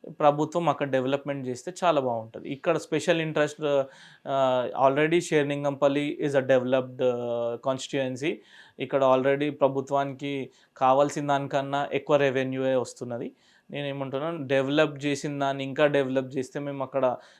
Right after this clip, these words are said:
స్థానికులం గిట్ట ఉండలేని పరిస్థితి. ఇప్పటికే మాకు చూసుకున్నట్టయితే చాలా మటుకు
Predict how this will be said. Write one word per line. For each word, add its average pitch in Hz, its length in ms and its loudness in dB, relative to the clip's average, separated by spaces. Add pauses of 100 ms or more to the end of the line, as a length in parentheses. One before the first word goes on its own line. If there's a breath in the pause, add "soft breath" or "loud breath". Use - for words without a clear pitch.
స్థానికులం 147 680 0
గిట్ట 135 140 -2
ఉండలేని 135 460 2
పరిస్థితి. 131 500 -8
ఇప్పటికే 139 420 -2
మాకు 139 220 -4
చూసుకున్నట్టయితే 135 1080 -6 (380 soft breath)
చాలా 127 220 2
మటుకు 139 300 -6